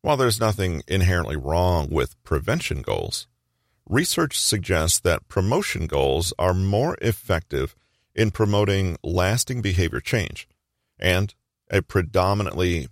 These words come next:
promotional focus, a mentality in which people place more emphasis on progress and achieving goals than on security and doing chores, is a key precursor to adaptability,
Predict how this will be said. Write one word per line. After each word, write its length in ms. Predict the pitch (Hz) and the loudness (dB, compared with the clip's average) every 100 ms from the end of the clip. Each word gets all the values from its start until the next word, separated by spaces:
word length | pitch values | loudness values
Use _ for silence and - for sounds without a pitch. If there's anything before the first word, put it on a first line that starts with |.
| - | -4
promotional 580 | 98 87 95 - 73 71 | 0 2 0 0 -6 -6
focus, 720 | - - - 55 - - - _ _ _ _ _ - | -2 -2 0 -4 -2 -4 -6 _ _ _ _ _ -2
a 60 | |
mentality 580 | 85 76 73 78 71 85 | 0 0 0 0 0 0
in 140 | 85 78 | 0 -2
which 220 | 69 - | -2 -2
people 280 | 90 - 76 | -2 0 -2
place 460 | - 78 78 - - | 0 0 0 -2 -2
more 320 | 87 92 - | 0 2 2
emphasis 540 | 85 82 - - 62 73 | 0 -2 -2 -2 0 0
on 160 | 62 | -2
progress 800 | - - 95 90 85 78 73 - _ _ _ | -6 0 0 2 0 0 0 -4 _ _ _
and 180 | - 85 | -2 0
achieving 640 | - - - 117 160 92 73 | -2 -4 -2 -2 0 -2 -2
goals 460 | 64 52 62 92 | 0 0 0 0
than 140 | 87 80 | 0 0
on 200 | 67 - | 0 -2
security 680 | 85 - 90 87 80 76 - _ - | -4 0 2 2 0 -2 -8 _ -4
and 140 | 85 | -2
doing 220 | 73 65 | 0 0
chores, 460 | - 123 127 131 - _ _ _ _ _ _ _ | 0 0 0 0 -8 _ _ _ _ _ _ _
is 200 | 110 101 | 0 2
a 80 | 101 | 0
key 340 | - - 175 | -4 -6 -6
precursor 720 | - - 127 - 87 82 82 | -4 -2 -2 2 0 2 -2
to 180 | 82 90 | 0 0
adaptability, 720 | 71 67 - 69 104 123 127 | 0 0 -2 0 2 2 0